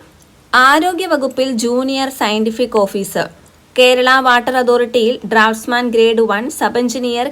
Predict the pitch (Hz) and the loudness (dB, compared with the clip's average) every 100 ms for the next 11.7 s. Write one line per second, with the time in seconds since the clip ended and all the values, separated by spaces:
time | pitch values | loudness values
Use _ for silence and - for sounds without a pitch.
0 | 262 220 214 226 233 214 202 - 233 214 | -2 0 0 0 2 0 -2 -4 -4 -2
1 | 208 214 214 208 196 294 - - - 233 | -2 -4 -2 -4 -4 -8 -10 -16 -2 4
2 | 247 262 294 311 262 262 233 226 233 233 | 6 6 0 -2 -2 -2 -2 -4 -4 -4
3 | 233 226 233 240 262 233 233 240 - - | -2 -2 -2 -6 -4 -2 -2 -4 -8 -8
4 | - - - - _ _ _ - 269 269 | -14 -20 -20 -20 _ _ _ 0 0 2
5 | 285 302 330 - 262 240 254 262 254 285 | 0 -2 -2 -2 2 2 2 -2 -2 -4
6 | 269 226 240 247 254 294 - - 220 226 | -2 0 0 -2 -2 -4 -4 -2 -2 -2
7 | 220 226 220 214 208 208 240 202 190 190 | -4 -4 -4 -4 -4 -4 -6 -6 -8 -6
8 | 202 440 - - _ _ _ _ - 220 | -4 -4 -8 -20 _ _ _ _ -8 -2
9 | 220 214 - 247 240 285 294 294 294 254 | 0 0 0 -2 -2 -6 0 -2 0 -4
10 | 220 220 220 208 220 220 190 190 202 285 | -4 -4 -2 0 0 0 -4 -6 -6 -8
11 | - 220 208 233 226 202 220 | -4 -2 -2 -2 -2 -2 -4